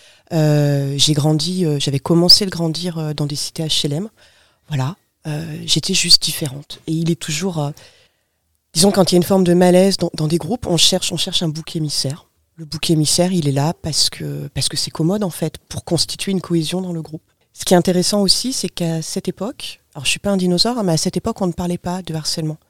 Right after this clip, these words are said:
C'est-à-dire que je l'ai vécu en tant que petite fille sage, à ne surtout pas le signaler à mes parents. Parce que, parce qu'en fait, si on m'en voulait, c'est que j'étais responsable de ce qui m'arrivait.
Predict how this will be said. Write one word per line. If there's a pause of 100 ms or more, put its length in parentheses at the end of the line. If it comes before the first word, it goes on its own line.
(360)
C'est-à-dire
que
je
l'ai
vécu
en
tant
que
petite
fille
sage, (180)
à
ne
surtout
pas (240)
le
signaler
à
mes
parents. (760)
Parce
que,
parce
qu'en
fait,
si
on
m'en
voulait,
c'est
que
j'étais
responsable
de
ce
qui
m'arrivait.